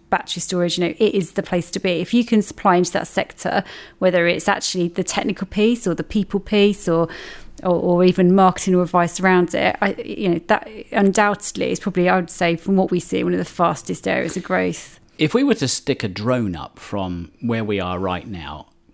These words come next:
Speaker 2: take it up a few hundred meters, we'd be able to see the wind farms up and down the M one
Speaker 1: Yeah.
Speaker 2: right now. That, I suppose, is the biggest, most tangible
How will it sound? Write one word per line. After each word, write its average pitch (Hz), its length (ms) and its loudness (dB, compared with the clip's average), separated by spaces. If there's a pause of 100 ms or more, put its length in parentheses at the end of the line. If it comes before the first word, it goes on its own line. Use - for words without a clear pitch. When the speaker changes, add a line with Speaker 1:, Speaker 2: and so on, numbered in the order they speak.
(200)
Speaker 2:
take 156 300 -4
it 139 40 -4
up 131 160 -4
a 110 60 -6
few 110 220 -2
hundred 101 320 -4
meters, 98 400 -6
we'd 120 120 -2
be 127 120 0
able 131 220 0
to 107 100 -8
see 117 140 -4
the 101 100 -2
wind 104 180 0
farms 69 520 -10
up 110 100 -8
and 117 100 -6
down 95 220 -4
the 95 120 -4
M 90 160 -6
one 85 360 -8 (100)
Speaker 1:
Yeah. 180 200 -8 (120)
Speaker 2:
right 107 320 -6
now. 104 240 -8
That, 135 160 -2
I - 80 2
suppose, 123 400 -2
is 113 140 -6
the 107 80 -8
biggest, 98 360 -4
most 101 220 -4
tangible 98 640 -6